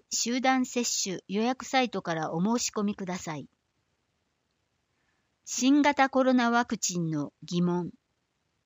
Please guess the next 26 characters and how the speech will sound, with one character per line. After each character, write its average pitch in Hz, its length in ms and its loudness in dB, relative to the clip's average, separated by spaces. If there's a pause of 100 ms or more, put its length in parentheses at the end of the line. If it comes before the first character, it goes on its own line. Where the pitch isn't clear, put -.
(560)
一、 214 440 -4 (1120)
一 208 120 -8 (140)
回 277 180 4
も 269 140 6
接 269 320 0
種 196 120 -4
し - 120 -4
て 208 100 -4
い 202 100 0
ま 196 120 0
せ 185 240 -4
ん。 - 60 -8 (920)
今 302 280 6
か 240 120 6
ら 208 100 6
で 170 140 0
も 156 220 -2
接 - 360 0
種 170 120 -4
で 170 100 -2
き 254 160 0
る？ 180 180 0 (1700)
初 - 160 -2
回 277 300 2
接 277 180 2
種、 - 400 -4